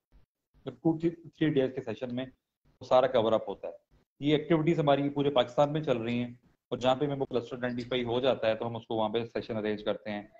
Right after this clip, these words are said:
उसमें समीडा भी हमारा partner होता है और different कोई और जैसे हमारे training, जैसे एग्रो टूरिज्म है, ये इस तरह के नेशनल development center है,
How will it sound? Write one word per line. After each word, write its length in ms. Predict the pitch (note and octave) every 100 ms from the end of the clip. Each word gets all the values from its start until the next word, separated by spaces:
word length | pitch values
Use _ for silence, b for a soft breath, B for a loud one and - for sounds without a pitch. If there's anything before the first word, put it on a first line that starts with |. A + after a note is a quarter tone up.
| b b _
उसमें 180 | _ B2+
समीडा 360 | C#3 B2+ B2 C#3
भी 80 |
हमारा 200 | C#3 B2+
partner 380 | B2 A#2 A2 B2+
होता 240 | A2+ G#2+ A2+
है 80 |
और 100 | A2+
different 340 | A2+ A2+ B2+ A#2
कोई 120 | A#2
और 320 | A2+ A#2 A2+ -
जैसे 240 | - A#2
हमारे 800 | A2 _ _ _ _ - A#2+ A#2
training, 400 | A#2 B2 B2+ A#2+
जैसे 380 | A#2 B2 A#2+ - _ _ A#2+
एग्रो 200 | C3 C3
टूरिज्म 480 | C3 B2+ B2 A#2+
है, 100 | A#2 A2+
ये 80 |
इस 120 | A2+ B2
तरह 140 | A#2
के 120 | A#2+
नेशनल 440 | B2 - A#2 - A#2
development 400 | A#2 A2+ A#2 A#2
center 360 | A2 G#2+ B2
है, 280 | A2+ G#2+